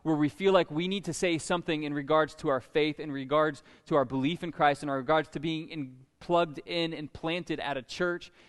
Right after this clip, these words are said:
and we feel this moment where it's like, "Oh, why is it so hard to just say this?" Take the step and be bold.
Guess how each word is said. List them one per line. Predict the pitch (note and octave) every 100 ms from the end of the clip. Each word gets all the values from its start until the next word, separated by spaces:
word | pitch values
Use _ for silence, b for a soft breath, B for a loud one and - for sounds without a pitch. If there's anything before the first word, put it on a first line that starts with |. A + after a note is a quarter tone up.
| B
and | C#3+
we | C#3+
feel | G3+ F3+
this | -
moment | E3 F3 E3+
where | D#3+
it's | E3+
like, | E3+
"Oh, | G#3 A3+ A3+
why | A3+ B3+
is | B3
it | B3
so | C#4+ B3+
hard | C#4
to | B3
just | A3+ C4
say | - - C#4+ D4
this?" | D4 A#3 - - b b b b b _ _
Take | - F3
the | -
step | - E3+ D3
and | C#3
be | B2+
bold. | A#2+ A#2 G#2+